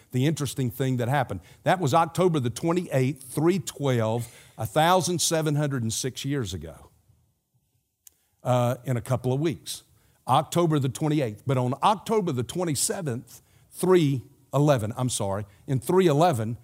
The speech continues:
what happened was, thi-, in three twelve, uh, was this. Constantine had a vision. Back that up one, one more time, just one time. Do you see, do you see what's painted on these shields right here?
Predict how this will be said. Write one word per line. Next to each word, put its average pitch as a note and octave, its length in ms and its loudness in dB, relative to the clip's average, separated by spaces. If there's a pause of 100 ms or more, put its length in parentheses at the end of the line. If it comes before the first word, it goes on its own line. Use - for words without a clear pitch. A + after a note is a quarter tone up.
(280)
what D#3 140 4
happened D3+ 400 2
was, B2 220 0
thi-, E3+ 160 2
in B2 160 -2
three E3+ 220 0
twelve, C3 520 0 (300)
uh, C3+ 140 -2
was C3+ 260 0
this. D#3+ 360 0 (480)
Constantine C3+ 1200 -2
had A#2+ 600 -2
a B2 100 -4
vision. A2+ 600 -6 (360)
Back A3 260 2
that F3 180 2
up B2 240 0
one, D3 480 0
one D#3 240 -2
more C#3+ 180 0
time, F2+ 460 -6
just B2 240 -6
one B2+ 140 -4
time. F#2+ 300 -8 (420)
Do C#3+ 60 0
you C#3+ 100 4
see, A#3 460 -2
do C#3 100 -2
you D3+ 80 2
see B3 220 -2
what's G3+ 360 0
painted F3+ 520 -2
on D#3+ 280 0
these D3 400 -2 (380)
shields D#3+ 500 -2
right C#3+ 220 -2
here? C3+ 280 -6